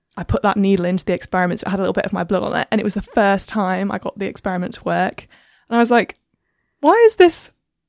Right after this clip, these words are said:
worked out of all the times that I've tried?" But yeah,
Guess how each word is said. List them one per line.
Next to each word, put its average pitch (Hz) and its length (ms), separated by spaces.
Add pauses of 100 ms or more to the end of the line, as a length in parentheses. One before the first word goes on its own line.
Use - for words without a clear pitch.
worked - 720 (100)
out 233 120
of - 80
all 311 220
the 330 40 (120)
times 220 580
that 214 100
I've 202 100
tried?" 196 460
But - 160
yeah, 180 220